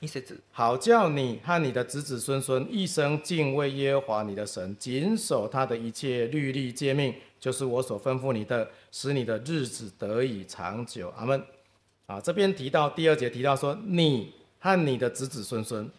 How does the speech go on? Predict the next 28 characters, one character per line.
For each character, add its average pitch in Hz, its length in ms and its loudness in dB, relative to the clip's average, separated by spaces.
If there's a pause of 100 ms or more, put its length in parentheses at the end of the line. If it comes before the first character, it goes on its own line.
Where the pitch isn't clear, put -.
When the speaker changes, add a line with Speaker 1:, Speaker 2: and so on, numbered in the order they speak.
(260)
Speaker 1:
え、 139 100 -8
こ - 140 -20
こ 147 100 -4
で 139 100 -8
二 160 160 -4
節、 160 420 -4
「あ 147 80 2
な 185 140 -2
た 196 140 0
の 135 160 -2 (120)
子 - 200 -4
や 165 120 0
孫 135 380 0
と 143 180 -12
も 123 140 -6
に」。 123 140 -14 (1000)
Speaker 2:
啊， 87 180 -10
所 143 160 2
以 156 60 8
你 147 280 0
呢， 123 80 -2
就 143 120 -2
是 131 80 -6
包 131 200 4
含， 117 200 2
就 147 100 -2
是 139 60 -2
包-， 127 440 2